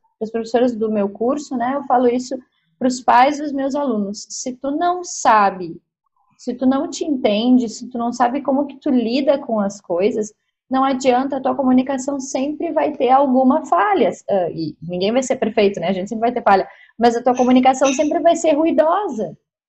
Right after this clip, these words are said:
Então, a gente precisa se entender pra saber como que a gente pode melhorar de verdade.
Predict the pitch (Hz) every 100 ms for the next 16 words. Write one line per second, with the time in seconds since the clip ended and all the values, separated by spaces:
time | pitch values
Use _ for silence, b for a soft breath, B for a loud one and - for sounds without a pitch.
0 | _ _ 214 226 220 220 254 262 262 -
1 | 294 277 - 302 349 415 - 339 311 294
2 | 269 262 240 247 262 269 254 247 220 214
3 | 220 - 226 240 254 240 233 - - 202
4 | 220 233 214 214 214 196 196 220 208 196
5 | 208 254 233 285 277 233 220 226 247 214
6 | 214